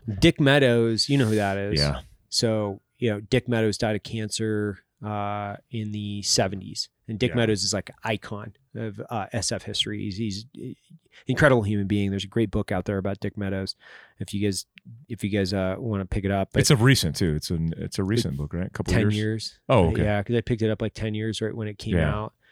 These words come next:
Speaker 1: Uh,
Speaker 2: He was still alive at that point.
Speaker 1: No, no,
Speaker 2: Or
Speaker 1: he
Speaker 2: did he just
Speaker 1: died.
Speaker 2: pass
Speaker 1: He
Speaker 2: away?
Speaker 1: di-, no, he died, like,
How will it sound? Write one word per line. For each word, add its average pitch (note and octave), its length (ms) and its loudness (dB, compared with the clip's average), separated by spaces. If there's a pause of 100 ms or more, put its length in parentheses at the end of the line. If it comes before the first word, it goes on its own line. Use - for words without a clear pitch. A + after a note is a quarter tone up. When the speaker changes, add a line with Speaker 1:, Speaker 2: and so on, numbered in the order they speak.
(420)
Speaker 1:
Uh, A2 320 4
Speaker 2:
He E3 60 8
was C#3 120 8
still C3 220 4
alive G2 280 4
at D2+ 60 2
that D2 160 -2
point. C#2+ 280 -4 (120)
Speaker 1:
No, C3+ 280 2 (380)
no, B2 120 2
Speaker 2:
Or A#2 40 4
Speaker 1:
he - 100 4
Speaker 2:
did F#2+ 40 6
he F#2+ 60 6
just A#2 140 8
Speaker 1:
died. A#2+ 60 4
Speaker 2:
pass E2+ 140 4
Speaker 1:
He - 80 6
Speaker 2:
away? D#2 160 4
Speaker 1:
di-, - 80 -8
no, C3 140 4
he A#2+ 120 0
died, A2 300 0
like, F#2+ 180 -4